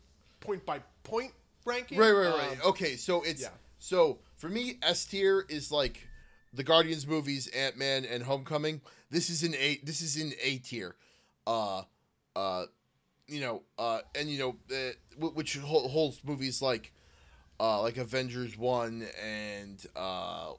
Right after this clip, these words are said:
Speaker 2: what's, what's another good one for this one? Like Iron Man one and,
Speaker 1: Do you
Speaker 2: uh,
Speaker 1: like, uh, do you like Winter Soldier?
Speaker 2: Winter Soldier probably is in the A tier for me too, yeah. Um,
Speaker 1: Wh-, wh-, uh,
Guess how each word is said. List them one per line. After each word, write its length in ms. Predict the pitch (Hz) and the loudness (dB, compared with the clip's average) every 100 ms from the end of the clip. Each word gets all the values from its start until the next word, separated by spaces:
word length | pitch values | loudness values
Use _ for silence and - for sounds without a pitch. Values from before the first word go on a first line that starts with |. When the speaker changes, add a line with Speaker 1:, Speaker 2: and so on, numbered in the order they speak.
| - | -12
Speaker 2:
what's, 240 | 107 - 73 | -12 -12 -12
what's 220 | 104 - | -12 -12
another 200 | 104 98 | -10 -10
good 240 | - 92 | -12 -12
one 160 | 90 98 | -12 -12
for 140 | - | -12
this 240 | 92 98 - | -12 -12 -10
one? 240 | 95 90 | -10 -8
Like 180 | 85 92 | -10 -2
Iron 300 | 120 117 113 | 0 0 -2
Man 280 | 110 107 107 | -6 -8 -6
one 560 | 107 110 107 101 101 98 | -2 -2 -4 -6 -10 -12
and, 380 | - 98 92 92 | -10 -8 -8 -10
Speaker 1:
Do 100 | 101 | -8
you 60 | - | -4
Speaker 2:
uh, 20 | |
Speaker 1:
like, 260 | 170 165 175 | -4 -4 -6
uh, 320 | 151 147 139 | -4 -4 -4
do 140 | 135 | -8
you 60 | 160 | -10
like 100 | 143 | -10
Winter 260 | 139 143 147 | -12 -14 -14
Soldier? 680 | 135 139 139 135 143 143 147 - - - - - - - | -12 -12 -12 -10 -10 -10 -12 -20 -20 -20 -20 -20 -20 -2
Speaker 2:
Winter 260 | - 220 214 | 4 4 6
Soldier 300 | 220 196 185 | 8 8 6
probably 340 | 185 175 165 | 6 6 6
is 100 | 156 | 0
in 80 | 160 | 0
the 120 | 147 | 2
A 80 | 143 | 2
tier 220 | 131 143 | 0 -4
for 140 | 135 139 | -6 -6
me 120 | 131 | -8
too, 200 | 120 131 | -4 -4
yeah. 460 | 123 117 117 107 101 - - - - _ - | -2 0 2 2 -2 -8 -20 -20 -20 _ 0
Um, 220 | 110 220 | 2 4
Speaker 1:
Wh-, 240 | 226 185 | 2 -2
wh-, 120 | |
uh, 40 | 208 | -4